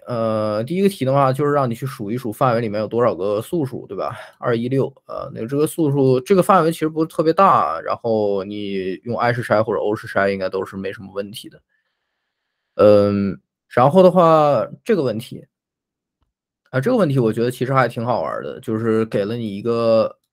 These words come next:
给，给了，这问题里面有很多组询问，每组询问有一个 N 和 K，问你呢，一个长度为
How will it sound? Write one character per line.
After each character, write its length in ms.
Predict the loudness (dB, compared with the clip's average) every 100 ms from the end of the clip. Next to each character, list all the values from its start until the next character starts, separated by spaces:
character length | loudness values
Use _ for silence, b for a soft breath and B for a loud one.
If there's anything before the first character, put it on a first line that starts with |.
| _
给， 240 | -4 -4 -4
给 160 | -2
了， 260 | 0 -2 -4 _
这 100 | -4
问 140 | -2
题 100 | -2
里 60 | -2
面 100 | 0
有 80 | -2
很 160 | -2
多 140 | -4 -4
组 140 | -6
询 180 | -10 -6
问， 220 | -2 -2
每 180 | -2 -4
组 140 | -4
询 160 | -4 -2
问 120 | -2
有 140 | -2
一 40 | -4
个 140 | -4
N 160 | -2 0
和 120 | 0
K， 320 | 0 -4 -4 _ _ _ _ _ _ _ -2
问 200 | 2 2
你 120 | 0
呢， 160 | -2 -2
一 80 |
个 100 | 0
长 280 | 0 0 0
度 100 | 0
为 120 | 0